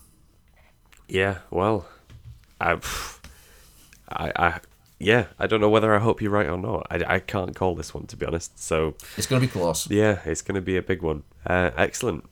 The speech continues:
Speaker 1: Okay, so that's everything that we've got to look forward to this weekend. Uh,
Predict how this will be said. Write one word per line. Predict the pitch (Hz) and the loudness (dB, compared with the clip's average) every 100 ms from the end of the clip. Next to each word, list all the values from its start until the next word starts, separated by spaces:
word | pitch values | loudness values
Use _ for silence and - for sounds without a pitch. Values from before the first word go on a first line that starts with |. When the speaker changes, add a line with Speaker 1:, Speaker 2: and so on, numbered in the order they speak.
| - | -8
Speaker 1:
Okay, | 82 - 90 85 | -8 -2 0 0
so | 87 | 0
that's | - | -2
everything | 85 85 85 | 0 -2 0
that | |
we've | 80 | -2
got | - - - | 0 -4 -4
to | - | -4
look | 82 - | -4 -4
forward | 87 85 | -6 -4
to | 82 | 0
this | 92 - | 0 0
weekend. | 69 - 82 104 - - - - - - | -6 -2 -4 -4 -16 -18 -18 -20 -20 -2
Uh, | 90 107 113 120 113 | 2 4 4 2 0